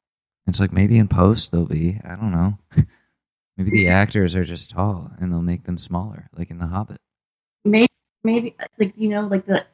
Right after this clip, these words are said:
Speaker 2: trick of the illusion where it's like they're farther, so they look smaller. And
Speaker 1: Yeah, it's
Speaker 2: Yeah. Mm-hmm.
Speaker 1: interesting 'cause one of them is, one of the actors is actually, like,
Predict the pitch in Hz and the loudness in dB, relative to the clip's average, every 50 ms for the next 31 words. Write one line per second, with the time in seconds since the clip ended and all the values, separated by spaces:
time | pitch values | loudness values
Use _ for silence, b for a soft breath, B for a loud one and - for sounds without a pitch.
0 | _ - - - 208 196 - 202 190 190 175 180 180 165 156 160 165 185 185 190 | _ -20 -12 -8 -8 -8 -6 -6 0 2 4 6 6 6 6 8 6 6 6 6
1 | 196 196 190 180 170 165 165 165 156 - _ _ _ _ _ _ _ _ _ _ | 6 8 8 6 6 0 -2 -8 -10 -10 _ _ _ _ _ _ _ _ _ _
2 | _ 175 175 170 170 165 - - 156 156 156 165 160 165 165 170 175 170 151 147 | _ 6 6 6 6 4 2 2 2 4 4 4 2 0 2 0 0 0 0 -2
3 | 151 147 160 156 - - _ - 175 156 151 156 160 170 170 165 170 175 165 147 | 2 2 2 0 0 -8 _ -12 -10 -6 -4 -4 -4 -4 -4 -6 -6 -6 -6 -8
4 | 139 139 135 147 156 _ _ _ _ _ _ _ 120 139 151 147 131 107 92 113 | -8 -10 -12 -14 -16 _ _ _ _ _ _ _ _ -4 -2 -2 -2 -4 -4 -6
5 | 135 - 175 127 120 156 175 - - 151 - 190 170 180 160 160 165 - - _ | -2 0 0 0 0 -4 -8 -8 -6 -2 0 0 2 4 4 4 4 2 -8 _
6 | _ _ _ _ - 127 120 104 98 92 92 101 110 120 139 151 147 123 90 92 | _ _ _ _ -6 -6 -6 -6 -8 -12 -10 -4 -2 0 0 0 0 -2 -2 -2
7 | 101 95 90 90 87 - - 104 117 113 104 95 87 78 - - - _ - 95 | -2 0 0 -2 -4 -4 0 4 4 6 4 4 0 -4 -10 -18 -20 _ -4 2
8 | 117 123 131 135 117 107 117 104 101 101 104 101 - - 98 92 90 87 82 80 | 4 4 4 4 4 4 4 6 6 6 4 4 0 -2 -2 -2 -2 -2 -6 -10
9 | - _ _ _ _ _ _ _ _ - 110 104 98 92 82 - - - - 90 | -14 _ _ _ _ _ _ _ _ 4 6 6 6 4 2 -2 -6 -8 -6 -6
10 | 95 95 - - - - 90 90 85 80 78 - - 69 73 | -6 -6 -6 -10 -16 -12 -4 -4 -2 -2 -2 -6 -12 -16 -18